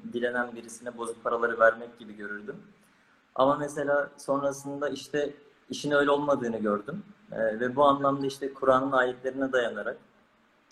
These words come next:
e, hatta İyilik Rengi diye de bir, e, dernek kurduk. İşte, e, Merve Gül yine vardı. Merve Balbay, e, vardı. Yani böyle arkadaşlarımız vardı. Onlarla birlikte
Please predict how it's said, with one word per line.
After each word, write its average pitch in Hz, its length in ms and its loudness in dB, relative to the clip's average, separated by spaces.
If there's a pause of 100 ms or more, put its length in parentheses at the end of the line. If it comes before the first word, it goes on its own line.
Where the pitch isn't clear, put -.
(440)
e, 110 200 4
hatta 131 320 4
İyilik 131 340 -2
Rengi 127 280 0
diye 127 180 2
de 120 140 -2
bir, 120 320 -6
e, 107 300 2 (540)
dernek 120 500 8
kurduk. 107 260 -10 (160)
İşte, - 260 -8
e, 104 480 -6 (200)
Merve 113 600 8 (440)
Gül 110 220 -4
yine 101 300 -2
vardı. 95 400 0 (140)
Merve 107 520 0
Balbay, 104 380 4
e, 101 440 -14 (100)
vardı. 98 440 -6 (260)
Yani 123 160 -4
böyle 135 180 4
arkadaşlarımız 127 720 -2
vardı. 107 200 -4
Onlarla 117 400 -6
birlikte 120 500 -8